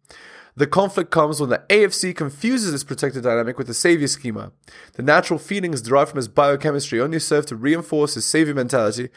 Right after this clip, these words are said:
and solidify as part of his personality. Even when a woman's repeated behavior directly contradicts his notion of reciprocating intimacy for help, the savior schema only rationalizes it as being inconsistent with a single individual woman.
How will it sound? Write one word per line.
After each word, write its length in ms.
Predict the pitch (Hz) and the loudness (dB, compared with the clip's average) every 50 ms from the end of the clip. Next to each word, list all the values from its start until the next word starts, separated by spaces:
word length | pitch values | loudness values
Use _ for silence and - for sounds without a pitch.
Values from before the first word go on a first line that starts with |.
| - - - - - | -20 -20 -20 -12 -8
and 100 | 127 135 | -6 -4
solidify 600 | - - 156 170 185 185 170 - - 135 120 117 | -2 0 2 2 2 2 2 2 4 4 4 4
as 120 | 113 113 | 2 0
part 200 | - - 135 123 | 0 0 2 2
of 60 | 123 117 | 2 -2
his 120 | 117 110 | -6 -8
personality. 720 | - _ - 143 131 131 143 143 147 139 123 - - - - _ _ _ _ _ _ _ - - - - - - _ - | -8 _ -2 -2 0 0 0 2 2 2 2 0 -4 -10 -12 _ _ _ _ _ _ _ -20 -20 -20 -20 -20 -20 _ -2
Even 220 | - 196 208 220 202 | 0 2 2 4 4
when 100 | 190 180 | 4 4
a 60 | 165 | 4
woman's 320 | 147 160 170 170 156 131 | 4 2 0 -2 -2 -4
repeated 400 | 143 139 - - 202 208 190 185 | -6 -6 -4 -2 -2 0 0 0
behavior 300 | 151 151 143 151 143 143 | 2 2 2 2 2 0
directly 600 | 123 113 131 123 120 143 185 226 233 - 226 220 | -2 -2 -2 -2 2 4 4 4 2 0 -2 -4
contradicts 720 | - - - 185 180 - - 156 151 190 196 175 - - | -4 -2 -2 -2 -2 -2 -2 0 2 2 0 0 -2 -4
his 300 | - 156 151 131 123 - | -2 -2 -2 -2 -2 -2
notion 400 | 135 151 180 190 185 180 - 143 | 0 2 4 4 2 2 0 -2
of 160 | 113 117 117 123 | -2 -2 -2 -2
reciprocating 560 | 120 - - 147 143 147 143 151 135 127 143 | -4 -2 -4 -4 -4 -2 -2 -2 -2 -2 -2
intimacy 420 | 156 160 - 160 147 139 143 143 | -4 -4 -4 -4 -4 -4 -6 -4
for 140 | - 117 110 | -4 -4 0
help, 440 | 127 160 175 156 135 131 - - _ - - - - - _ - | 2 4 4 4 2 0 -4 -12 _ -20 -20 -20 -20 -20 _ -8
the 80 | - - | -4 0
savior 280 | - 175 180 175 160 | 2 2 4 4 2
schema 380 | 156 - - 160 143 127 110 - | -2 -2 -2 -2 0 0 2 2
only 240 | - 165 196 208 202 | 2 2 2 2 2
rationalizes 760 | 185 139 143 147 151 156 156 - 151 131 120 110 110 104 110 | 2 4 6 6 6 4 2 0 0 2 2 2 2 0 -2
it 100 | 117 - | -4 -2
as 140 | - 117 104 | -2 -4 -4
being 220 | 110 123 131 - | -2 -4 -4 -4
inconsistent 680 | - - 156 160 - 180 151 - 151 143 139 - 151 80 | -4 -6 -6 -2 -2 -2 -2 0 -2 -2 -2 -2 -4 -4
with 140 | 87 120 117 | -4 -6 -4
a 80 | 113 | -2
single 500 | - - - - 202 208 208 202 202 190 | -2 -2 0 2 2 2 2 2 2 2
individual 800 | - - 139 143 131 135 127 156 226 247 185 175 170 143 110 104 | 2 0 -4 0 0 0 0 0 -2 -2 2 4 4 4 4 4
woman. 280 | 110 107 95 85 95 | 2 0 -2 -4 -8